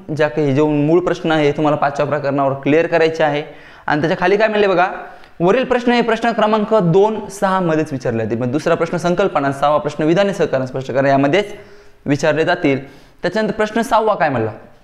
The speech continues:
प्रकरण क्रमांक सहावा बघा, सभासदांशी पत्रव्यवहार. प्रकरण क्रमांक सहा काय? सभासदांशी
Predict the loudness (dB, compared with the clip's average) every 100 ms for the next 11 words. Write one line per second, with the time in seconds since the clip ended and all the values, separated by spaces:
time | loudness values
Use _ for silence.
0 | -6 -2 -2 0 0 0 0 2 2 2
1 | 0 -2 -16 -20 -20 -20 _ -20 -20 -20
2 | -20 -6 0 2 2 0 -2 0 -2 -2
3 | 0 2 2 -2 -10 -20 -20 -10 -6 -2
4 | 0 0 0 0 0 0 0 -2 0 0
5 | 0 0 0 0 -2 -2